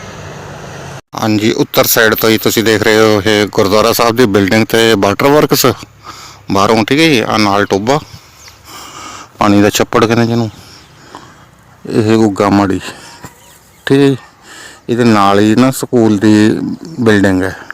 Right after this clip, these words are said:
ਇਹ ਆਹ ਤੁਸੀਂ ਗੇਟ ਦੇਖ ਰਹੇ ਹੋ, ਸਰਕਾਰੀ ਪ੍ਰਾਇਮਰੀ ਤੇ ਮਿਡਲ ਸਕੂਲ ਹੈ ਇੱਥੇ ਅੱਠਵੀਂ ਤੱਕ ਦਾ। ਪਿੰਡ ਝਾਮਪੁਰ, ਜ਼ਿਲ੍ਹਾ ਫਤਿਹਗੜ੍ਹ ਸਾਹਿਬ। ਸੰਤਾਲੀ ਦੇ ਵੇਲੇ ਇਹ ਰਿਆਸਤ ਪਟਿਆਲਾ ਦੇ ਵਿੱਚ ਪਿੰਡ ਹੁੰਦਾ ਸੀ। ਗੁੱਜਰਾਂ ਦਾ ਪਿੰਡ ਹੈ ਜੀ,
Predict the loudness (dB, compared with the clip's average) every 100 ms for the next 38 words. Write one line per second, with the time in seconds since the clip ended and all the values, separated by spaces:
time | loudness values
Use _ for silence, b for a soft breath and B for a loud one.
0 | B B B B B B B B _ -16
1 | -12 -4 -4 -4 -6 -2 -2 0 0 2
2 | 2 2 2 -2 -4 -2 0 0 0 -2
3 | 0 0 -2 -4 _ B B B B B
4 | 0 4 4 6 4 2 -2 0 2 0
5 | -2 -4 -4 -4 -4 0 0 0 -6 -10
6 | -10 -14 B B B B B B -4 0
7 | 2 2 2 2 0 0 2 0 -2 -2
8 | -2 -2 -4 -4 -6 -10 B B B B
9 | B B B B B 0 0 2 2 4
10 | 4 4 4 4 4 4 2 0 0 -2
11 | -2 B B B B B B B B B
12 | B B _ _ -4 0 4 4 4 4
13 | 4 2 -4 -4 -2 -2 -2 -2 -4 -2
14 | 2 4 4 2 2 2 2 2 0